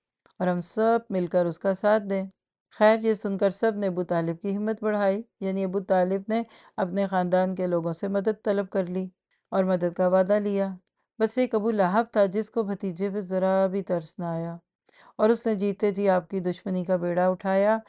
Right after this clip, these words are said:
और ऐलान कर दिया कि मैं कुरैश के साथ हूँ और उन्हीं में मिलकर काम करूँगा। यानी अल्लाह की तरफ से कुछ रिश्ते आजमाइशी होते हैं। खैर, अब कुरैश पूरे ज़ोर व शोर से आपकी मुखालफत पर तुल गए और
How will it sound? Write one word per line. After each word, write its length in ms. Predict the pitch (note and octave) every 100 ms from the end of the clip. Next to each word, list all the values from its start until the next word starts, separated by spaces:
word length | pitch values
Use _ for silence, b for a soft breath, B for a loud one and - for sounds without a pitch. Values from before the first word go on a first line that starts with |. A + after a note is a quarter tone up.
| B B -
और 120 | G3
ऐलान 360 | G3 F#3+ F#3+ G3
कर 200 | F#3 E3+
दिया 340 | D#3+ E3+ E3+
कि 180 | E3 F3+
मैं 240 | F3+ G#3
कुरैश 440 | G#3+ F#3 F3+ G3 G#3
के 160 | -
साथ 380 | F3+ F3 F3 F3+
हूँ 200 | G#3 G#3 B B B
और 140 | G3+ F#3
उन्हीं 260 | F#3+ G3+
में 140 | G3+ F#3
मिलकर 380 | F3 E3 F#3
काम 280 | F3 E3+ E3+
करूँगा। 520 | E3+ E3+ E3+ E3 F3 E3 _ _ _ _ _ _ G3+
यानी 480 | F3+ F#3 F3+ F3 -
अल्लाह 240 | F#3 F3+ F3+
की 200 | - F3
तरफ 200 | F3+ E3
से 120 | F3+
कुछ 260 | F3+ E3+
रिश्ते 300 | F3 E3+ -
आजमाइशी 560 | F3 E3 E3+ E3 D#3+ F3
होते 260 | E3 - E3+
हैं। 180 | E3 - _ _ _ _ _ _
खैर, 280 | G3+ G3 G3 A#3
अब 200 | F#3+ F3
कुरैश 340 | G3 F3+ F#3
पूरे 440 | - G#3 G#3+ G#3 G3
ज़ोर 260 | F3+ F3
व 60 | F3+
शोर 260 | - F3 F3
से 280 | - F3 E3+ B B B G3+
आपकी 320 | A3 A3 G#3
मुखालफत 540 | F#3 - F3+ F3 F#3+ -
पर 140 | F3+
तुल 260 | - F3+ F#3
गए 240 | G#3 A#3 A3+ B B B
और 120 | G3